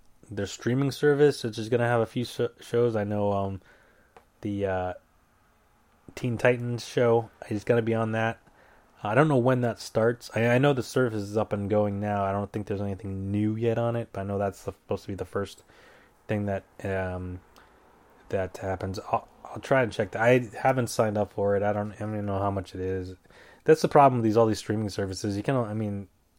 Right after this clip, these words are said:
they add up. They add up. Um, 'cause that's the other thing too, and skip ahead a little bit, but the Marvel, or the Disney, I should say,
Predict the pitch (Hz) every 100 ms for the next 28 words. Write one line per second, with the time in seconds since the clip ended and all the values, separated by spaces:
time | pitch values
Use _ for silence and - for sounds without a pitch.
0 | - 139 143 147 135 113 - - 113 120
1 | 127 113 85 - - - - - - 110
2 | 110 104 - 120 143 120 151 139 117 104
3 | 143 131 131 _ _ _ _ _ - 113
4 | 104 98 - - - - 113 101 117 107
5 | 101 98 98 - 98 104 95 101 131 123
6 | 110 101 - _ _ _ - - 101 101
7 | 110 135 120 101 92 92 _ - - -
8 | 98 - 92 92